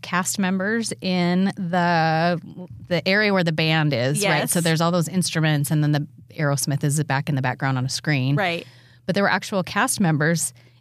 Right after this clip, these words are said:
Speaker 1: in there dusting and, like, I couldn't tell if they were actually supposed to be in there working or if they were part of the show.
Speaker 2: He said yes. He said that they are part of both.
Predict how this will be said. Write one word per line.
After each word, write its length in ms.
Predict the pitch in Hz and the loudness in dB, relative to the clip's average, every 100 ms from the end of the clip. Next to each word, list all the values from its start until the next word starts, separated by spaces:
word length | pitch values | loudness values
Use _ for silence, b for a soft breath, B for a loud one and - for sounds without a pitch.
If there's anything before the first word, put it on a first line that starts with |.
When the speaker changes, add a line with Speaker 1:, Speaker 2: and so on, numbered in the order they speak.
| - | -2
Speaker 1:
in 220 | 214 208 | 2 2
there 240 | 180 160 | 4 2
dusting 680 | 165 202 185 - 170 170 170 | 2 0 -2 0 2 4 4
and, 240 | 151 143 156 B B B - | 2 2 -2 B B B -2
like, 180 | 190 - | -2 0
I 100 | 196 | -2
couldn't 280 | 247 220 | -2 -4
tell 200 | - 214 | 0 0
if 120 | 190 - | 0 0
they 120 | 175 | 0
were 320 | 180 170 175 - - | 2 0 -2 -10 -4
actually 520 | 165 - 190 165 170 | -4 -4 -2 -2 -2
supposed 340 | - 165 156 | -4 -4 -4
to 60 | - | -4
be 160 | 165 - | -4 -2
in 100 | 170 | 0
there 140 | 156 | 0
working 480 | 165 208 269 269 294 | -2 -2 0 2 2
or 40 | |
if 100 | 240 | 2
they 100 | 190 | 0
were 100 | 156 | 0
part 240 | 151 196 165 | 0 0 0
of 60 | |
the 60 | 151 | 0
show. 320 | - 190 185 | 0 0 2
Speaker 2:
He 260 | 339 285 320 | 4 4 2
said 100 | 349 | 2
yes. 360 | 359 180 170 - | 0 0 -2 -4
He 160 | 254 | -4
said 260 | 233 247 220 | -2 -4 -4
that 140 | 202 | -4
they 160 | 208 202 | -2 0
are 140 | 220 | 0
part 220 | 226 294 | 0 0
of 220 | 302 262 202 | 0 -2 -2
both. 360 | 254 147 - | 0 -2 -8